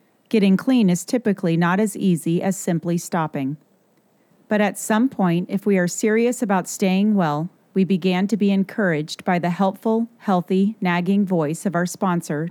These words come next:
to review the minefield of our previous life.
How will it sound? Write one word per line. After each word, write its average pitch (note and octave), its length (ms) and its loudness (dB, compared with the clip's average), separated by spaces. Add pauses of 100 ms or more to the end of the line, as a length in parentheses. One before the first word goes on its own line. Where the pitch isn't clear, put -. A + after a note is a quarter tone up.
to - 120 -4
review F#3+ 520 2
the G#3 120 0
minefield F3 760 0
of D#3+ 100 -6
our E3+ 120 0
previous E3 580 -2
life. C#3 340 -6